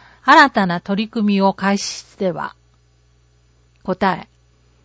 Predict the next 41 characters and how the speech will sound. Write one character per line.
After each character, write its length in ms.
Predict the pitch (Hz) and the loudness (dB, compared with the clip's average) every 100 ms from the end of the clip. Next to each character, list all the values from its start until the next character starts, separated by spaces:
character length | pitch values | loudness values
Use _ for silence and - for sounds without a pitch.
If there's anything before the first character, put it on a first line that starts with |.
| _ | _
現 240 | 262 262 233 | 2 4 4
時 120 | 202 | 0
点 280 | 180 175 165 | -4 -8 -6
で 100 | 160 | -6
は、 220 | 160 - _ | -6 -6 _
ス 160 | - | -8
ケ 120 | - 285 | 0 0
ッ 60 | - | 0
タ 200 | 202 180 | 0 2
ー 20 | |
に 160 | 165 170 | -2 -6
対 260 | 175 190 | -4 -4
す 180 | 202 - | -4 -6
る 240 | 165 165 - | -8 -8 -8
介 280 | 220 240 247 | 0 0 2
護 180 | 247 202 | 0 0
事 160 | 226 | -2
業 200 | 226 233 | 0 0
者 200 | - 180 | -2 -6
か 140 | - 165 | -6 -6
ら 160 | 165 | -6
の 200 | 160 151 | -6 -10
需 180 | 175 175 | -6 -2
要 240 | 190 185 | 2 2
や 300 | 180 170 - 214 | 2 -2 -4 -6
担 400 | 185 214 247 254 | 2 4 6 4
い 80 | |
手 160 | - 226 | 0 0
に 160 | 220 214 | 0 -2
つ 160 | - | -6
い 100 | 208 | -8
て 200 | - 165 | -6 -10
の 180 | 160 - | -10 -12
不 160 | - - | -14 -2
透 240 | 285 247 | 2 4
明 200 | 190 160 | 2 -4
な 120 | 160 | -8
点 340 | - 185 190 180 | -6 -4 -2 -2
も 220 | 175 165 | -2 -4
多 60 | |
く、 280 | - 185 208 | -8 -14 -16